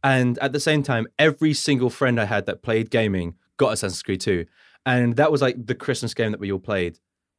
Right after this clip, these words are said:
and we were always messaging us, like, it was, it was the sort of game that even some of our friends that weren't really into games but had a games console and played the old game, they got it and fell in love with it as well. And it was just this,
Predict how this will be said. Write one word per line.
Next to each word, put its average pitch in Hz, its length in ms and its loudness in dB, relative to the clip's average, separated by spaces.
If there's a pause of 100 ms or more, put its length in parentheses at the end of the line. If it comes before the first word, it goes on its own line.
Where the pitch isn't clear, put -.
(120)
and 139 120 2
we 139 80 6
were 139 120 6
always 175 420 4
messaging 147 440 0
us, 110 200 -4 (100)
like, 120 240 -2 (680)
it 180 80 4
was, 180 140 2 (240)
it 220 100 8
was 262 160 6
the 240 80 -2
sort 262 320 2
of 185 260 -8
game 143 280 6
that 123 180 0
even 160 640 2
some 131 180 0
of 127 80 0
our 123 80 4
friends 120 380 0
that 107 180 -2
weren't 117 260 0
really 143 440 4
into 175 180 -2
games 160 300 0
but 143 100 0
had 123 160 0
a 120 60 0
games 110 240 -2
console 110 500 -2
and 101 440 -6
played 98 160 -6
the 104 40 0
old 95 100 -2
game, 98 140 -4 (300)
they 151 180 4
got 104 220 0
it 92 160 -4
and 92 120 -8
fell 110 180 -2
in 98 100 -2
love 92 80 -2
with 90 100 -6
it 98 80 -6
as 92 80 -10
well. 92 260 -2
And 98 140 -8
it 104 80 -8
was 98 140 -8
just - 160 -10
this, - 340 -6